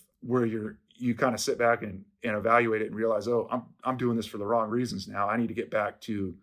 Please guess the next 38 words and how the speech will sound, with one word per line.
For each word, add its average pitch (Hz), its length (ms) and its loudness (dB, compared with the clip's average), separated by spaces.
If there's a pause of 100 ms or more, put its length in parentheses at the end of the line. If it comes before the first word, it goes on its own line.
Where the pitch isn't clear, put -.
(420)
the 117 100 2
passion 117 460 2
and 107 80 -6
the 95 60 -6
love 113 260 2
that 107 80 2
I 107 100 2
had 110 180 0
when 104 100 -6
I 107 40 -6
was 101 100 -8
a 90 60 -16
kid, 127 340 2
and, 104 200 -6 (160)
and 107 200 -2
the 98 60 -4
professional, 107 680 -2 (240)
you 120 100 -4
know, 98 80 -6
the 95 60 -8
success 117 500 2
will 110 120 -4
follow," 104 500 0 (320)
as 113 160 -2
opposed 110 280 2
to 104 60 -6
just 101 140 -10
being 104 160 -6
so 113 540 2 (120)
caught 110 240 2
up 107 160 2
in 95 240 -8 (300)
what's 123 240 2
my 98 100 -2
contract 113 460 0
situation, 110 560 -2
what's 110 220 -4
my, 101 220 -8